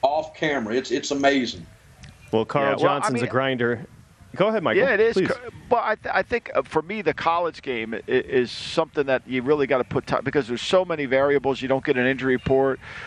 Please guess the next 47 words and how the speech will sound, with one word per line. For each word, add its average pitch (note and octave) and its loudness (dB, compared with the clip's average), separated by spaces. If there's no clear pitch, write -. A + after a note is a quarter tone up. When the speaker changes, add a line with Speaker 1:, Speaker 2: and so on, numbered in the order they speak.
Speaker 3:
There's C3 2
so E3+ 2
many D3+ -2
players, D3 -2
transfers. C#3 0
That's E3 0
why D3+ 2
the B2+ -4
betting C#3 0
guide, A#2 2
t-, B2+ -4
for B2+ -4
me, C#3+ 2
and A#2 0
that's B2+ 0
why B2 4
the A2+ -4
weekly B2+ -4
s-, - -12
VSiN C#3 -2
subscriber C#3+ -2
is A2+ -8
so C3 -2
important, C3 0
because C3+ 0
I D3 4
read E3+ -4
that. C3+ 2
I C3+ 2
go D#3+ -2
through F#3+ 0
it, F3 -2
and C#3+ -2
it C3+ -2
helps D3 -6
me G3+ -6
handicap E3+ 0
and C3 -8
get F3 2
information, D#3+ 0
'cause C3+ -4
we're G#3 4
all G3+ 4
in F3 -6
search F#3 0
of E3 2
information, D3 0